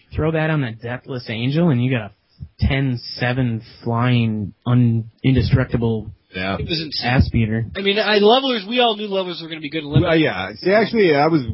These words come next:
Speaker 2: I was, uh, you and me were saying before that we thought levelers were gonna be good, and they, they were being pretty underestimated.
Speaker 3: They were good.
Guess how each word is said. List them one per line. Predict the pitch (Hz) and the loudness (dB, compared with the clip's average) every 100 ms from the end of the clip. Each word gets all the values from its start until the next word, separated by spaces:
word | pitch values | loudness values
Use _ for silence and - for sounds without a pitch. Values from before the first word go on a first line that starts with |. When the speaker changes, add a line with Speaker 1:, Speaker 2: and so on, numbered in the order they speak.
| 113 110 | -10 -8
Speaker 2:
I | 135 | -6
was, | 185 160 | -4 -6
uh, | 143 160 156 151 | -10 -10 -8 -6
you | 160 | -4
and | 190 | 2
me | 151 | 2
were | 135 98 | 2 0
saying | - 104 98 95 92 80 - | -4 -4 -4 -6 -8 -14 -12
before | 107 135 117 98 | -4 0 2 0
that | 90 | -2
we | 104 | -6
thought | 98 92 78 | -6 -6 -4
levelers | 87 85 87 78 | -4 -2 -4 -4
were | 82 | -4
gonna | 85 | -4
be | 80 | -6
good, | 76 87 85 | -6 -6 -6
and | 82 | -4
they, | 92 107 | -2 0
they | 107 135 | 2 2
were | 143 | 2
being | 110 110 101 | 2 0 -2
pretty | - 107 98 | -2 -2 -2
underestimated. | 92 87 90 - 85 82 82 | -2 -4 -4 -6 -8 -6 -8
Speaker 3:
They | 226 | -10
were | 233 | -8
good. | 160 170 | -8 -8